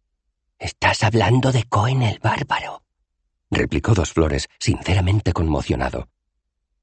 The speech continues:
"Es el mejor guerrero de todos los" "Era", le interrumpió Rincewind. "Todo aquello de los sacerdotes guerreros y los zombis devoradores de hombres fue hace muchos años.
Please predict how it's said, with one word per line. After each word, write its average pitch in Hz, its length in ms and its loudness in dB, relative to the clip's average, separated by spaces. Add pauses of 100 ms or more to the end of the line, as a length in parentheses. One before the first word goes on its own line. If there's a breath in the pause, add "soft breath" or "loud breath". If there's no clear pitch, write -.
"Es - 180 -6
el 151 80 0
mejor 139 380 2
guerrero 143 400 2
de 131 120 0
todos 156 380 0
los" - 300 -8 (580)
"Era", 92 400 2 (680)
le 87 100 2
interrumpió 71 560 -2
Rincewind. 62 520 -6 (840)
"Todo 139 180 2
aquello 87 320 0
de 67 80 -2
los 67 140 -4
sacerdotes 71 600 -2
guerreros 71 580 0
y 69 40 -2
los 65 160 -4
zombis 92 380 0
devoradores 76 500 0
de 78 100 -2
hombres - 360 -2 (240 loud breath)
fue - 200 -4
hace - 140 -2
muchos 139 340 0
años. 135 440 0